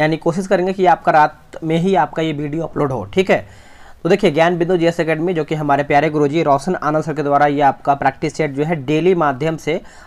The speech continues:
आपका प्रोवाइड किया जाता है। आप यहाँ पे देख पा रहेंगे डेली टेस्ट। और इसमें क्या है दोस्तों, मैं आप सब, सबसे पहले आप सब लोग को हम यहाँ पे बताते हैं। इसमें आपका हिस्ट्री रहेगा, पॉलिटी रहेगा और ज्योग्राफी, यानी तीनों सब्जेक्ट से मिला करके पचास क्वेश्चन होने वाला है।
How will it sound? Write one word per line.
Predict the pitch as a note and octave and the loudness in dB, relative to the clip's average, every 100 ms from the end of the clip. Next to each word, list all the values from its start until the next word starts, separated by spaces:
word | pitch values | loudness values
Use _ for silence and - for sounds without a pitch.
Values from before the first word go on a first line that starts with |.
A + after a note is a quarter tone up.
| - | 0
आपका | D3 - D3 D3 D3 | 0 0 4 6 8
प्रोवाइड | C#3+ C#3+ C#3+ D3 | 6 4 2 2
किया | D3+ | 2
जाता | C#3+ C#3 | 2 2
है। | D#3+ | 0
आप | D3 C#3+ | 0 -2
यहाँ | C#3 | -6
पे | C#3+ | -4
देख | C#3 C3+ | -4 -2
पा | C#3+ | 0
रहेंगे | C#3 D3 G#3 - | 0 -4 -8 -10
डेली | B2 C#3 D3+ | -4 -2 0
टेस्ट। | E3 D#3+ F3+ - G#3+ - - - - | -2 -2 -2 -4 -6 -8 -20 -8 2
और | D3 C#3+ D3 | 4 4 2
इसमें | F3 A3 A3 | -2 -2 0
क्या | F#3+ | 2
है | F#3 | 2
दोस्तों, | E3+ E3+ F#3+ | 0 0 0
मैं | F3 | 0
आप | D#3 | 0
सब, | E3+ D3 | -4 -12
सबसे | - D#3+ - F3 | -4 -4 -2 -4
पहले | E3+ D#3 | 0 0
आप | C#3+ | 0
सब | D#3 | -2
लोग | D3 C#3+ | -6 -6
को | |
हम | C#3 C#3+ | -6 -6
यहाँ | C#3 C#3 | -4 -6
पे | |
बताते | C3 B2+ A#2+ D#3 | -4 -4 -2 -4
हैं। | - - - - - F3+ | -8 -16 -20 -20 -2 0
इसमें | F3 A3+ | 2 2
आपका | G3+ G3 G3+ | 2 4 2
हिस्ट्री | D3 D#3+ - G3 | 2 -2 2 4
रहेगा, | F#3+ F#3 F#3 | 4 4 2
पॉलिटी | F3+ E3+ D#3 E3 | 2 2 2 2
रहेगा | E3+ E3+ E3+ F3+ | 2 2 2 2
और | D#3+ D#3 | 4 2
ज्योग्राफी, | C#3+ C#3+ C#3 - D3+ | 2 0 0 0 -2
यानी | F3 | -2
तीनों | E3+ E3+ G3 | 0 0 0
सब्जेक्ट | F#3 D#3 D3+ | -2 -4 -6
से | - | -4
मिला | D3+ C#3+ | 0 0
करके | C3+ C3 F3 | -2 -6 -4
पचास | D#3 D3 D3+ | -2 0 0
क्वेश्चन | - - D3 | -2 -8 -6
होने | C3 G2 | -8 -10
वाला | F#2 G#2 | -10 -10
है। | A2+ G2+ | -10 -14